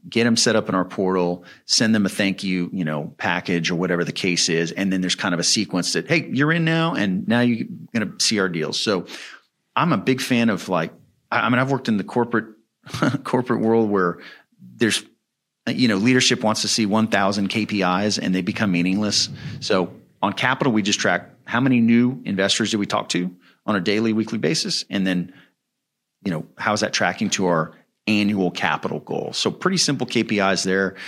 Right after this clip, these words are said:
And then the other K P Is on acquisitions, which is just looking at,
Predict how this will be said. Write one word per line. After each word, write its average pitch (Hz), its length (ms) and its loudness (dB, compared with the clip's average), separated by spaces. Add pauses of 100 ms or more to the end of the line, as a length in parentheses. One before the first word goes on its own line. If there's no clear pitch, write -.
(200)
And 117 160 4
then 113 80 6
the 110 140 4
other 117 160 2
K 110 160 0
P 101 160 -2
Is 90 440 2
on 92 140 0
acquisitions, 80 840 -2
which 90 360 0
is 85 180 0
just - 300 0
looking 92 400 0
at, 82 400 -2